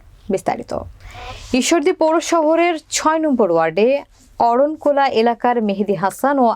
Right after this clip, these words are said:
আয়েশা খাতুন মৃত্তিকা নামে এই দম্পতি দীর্ঘদিন ধরে কবিরাজি চিকিৎসার নামে প্রতারণার জাল বিস্তার করে চালিয়ে আসছিল তাদের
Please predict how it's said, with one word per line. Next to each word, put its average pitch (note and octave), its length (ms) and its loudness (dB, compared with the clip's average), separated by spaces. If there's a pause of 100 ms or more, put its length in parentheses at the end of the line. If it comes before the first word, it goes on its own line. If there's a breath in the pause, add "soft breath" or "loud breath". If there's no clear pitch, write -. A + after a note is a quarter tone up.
আয়েশা B3+ 380 -2
খাতুন A#3+ 340 -2
মৃত্তিকা F#3+ 480 -2
নামে G3 360 0 (300 loud breath)
এই A3 140 2
দম্পতি A#3 680 0 (340 loud breath)
দীর্ঘদিন D4 520 2
ধরে D4 280 2
কবিরাজি C#4+ 460 0
চিকিৎসার A3+ 480 -2
নামে E3 240 0
প্রতারণার G#3 580 -2
জাল G#3+ 320 0
বিস্তার G#3 340 -2
করে E3+ 220 -2
চালিয়ে G#3 340 0
আসছিল A3 480 0
তাদের F#3 340 -2